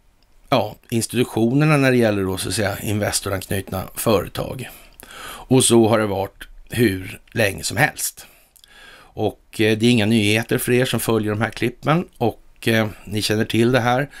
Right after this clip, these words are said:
Och, eh, vi ska väl först som sist också säga att, eh,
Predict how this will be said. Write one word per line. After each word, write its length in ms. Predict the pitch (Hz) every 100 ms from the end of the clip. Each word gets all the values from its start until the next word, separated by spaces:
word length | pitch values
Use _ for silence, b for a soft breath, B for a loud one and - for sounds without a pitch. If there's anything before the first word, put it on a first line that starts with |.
| B B
Och, 540 | B B 120 113 - -
eh, 200 | 113 113
vi 80 | 113
ska 300 | - 113 110
väl 240 | 113 107
först 360 | - 113 110 -
som 120 | 110
sist 400 | - 120 - 123
också 400 | 120 - 131 143 -
säga 640 | - - 123 104 107 120 -
att, 380 | 113 113 _ -
eh, 180 | 113